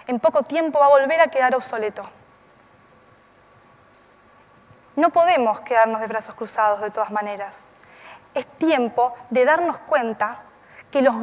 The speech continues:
grandes cambios van a suceder cuando entendamos que la educación formal tiene que ser complementada con otras experiencias,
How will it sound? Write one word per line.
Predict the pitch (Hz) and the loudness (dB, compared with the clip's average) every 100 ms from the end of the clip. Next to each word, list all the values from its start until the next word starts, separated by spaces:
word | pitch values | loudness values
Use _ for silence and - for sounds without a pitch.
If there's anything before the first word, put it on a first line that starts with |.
| 240 | 0
grandes | 302 359 359 320 | 4 4 2 -4
cambios | - 254 294 311 311 220 - - - _ - - - | 2 2 2 0 -2 -2 -8 -10 -20 _ -20 -20 -2
van | 247 311 | 2 2
a | |
suceder | 302 - 240 220 277 339 - - - - | 0 -4 -6 2 2 2 -8 -20 -20 -10
cuando | - 254 262 | 0 2 2
entendamos | 240 254 254 262 220 220 - - - - - - | 0 -2 4 4 4 -4 -6 -10 -20 -20 -20 -14
que | - 269 | 0 2
la | |
educación | 247 247 262 - - 370 | 4 2 -2 -2 0 0
formal | 359 311 247 269 330 - - - | 2 0 4 4 4 -8 -20 -20
tiene | - 311 | -2 -2
que | 277 | 0
ser | - 285 | -4 0
complementada | 294 247 254 226 214 220 214 302 247 208 208 - - - - - - | 0 0 -2 -2 -4 -6 2 4 4 0 -6 -10 -20 -20 -20 -20 0
con | 302 294 339 | 2 4 2
otras | 359 370 269 | 0 -2 -4
experiencias, | - 240 226 220 214 - 208 196 - | -6 -6 -4 -4 -6 -10 -10 -12 -14